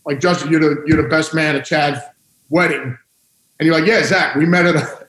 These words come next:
<laughs> we were at a pub, I had a Black Label t-shirt on." You, you know, Chad came up to you and was like, "Hey, dude, you, you into the band?" Like, "Yeah." Next thing, you never, never even met each other before. And now you're the best man at his wedding. You know what I mean? So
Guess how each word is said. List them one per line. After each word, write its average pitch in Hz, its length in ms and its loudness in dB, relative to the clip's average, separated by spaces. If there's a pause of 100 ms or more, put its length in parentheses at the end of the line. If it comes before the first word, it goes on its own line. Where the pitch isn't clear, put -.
<laughs> - 120 -20
we 165 160 2
were 151 120 2
at 180 180 2
a - 160 -12
pub, 147 520 0 (320)
I 165 120 -2
had 160 80 0
a 139 60 -6
Black 165 280 0
Label 180 260 2
t-shirt 143 400 0
on." 147 240 2
You, 170 180 2
you 175 80 2
know, 143 320 0 (240)
Chad 170 320 0
came 170 220 2
up 180 160 0
to 156 60 2
you 147 40 2
and 143 100 -2
was - 20 -8
like, 147 100 -2
"Hey, 226 180 0
dude, 190 300 0
you, 147 80 2
you 156 200 -2
into 156 120 -2
the 156 60 -4
band?" 165 280 -2
Like, 165 160 -6
"Yeah." 190 200 -2 (440)
Next 170 200 0
thing, 190 80 -6
you 180 60 0
never, 208 460 0 (200)
never 214 220 4
even 196 300 4
met 208 160 4
each 180 160 0
other 147 180 2
before. 147 600 -4 (400)
And 160 160 0
now 185 180 4
you're 180 140 4
the 151 140 -2
best 175 240 0
man 170 240 2
at 147 60 0
his 139 140 -4
wedding. 156 280 0 (640)
You 156 100 2
know 170 80 2
what 170 80 2
I 175 40 2
mean? 180 200 2
So 156 560 0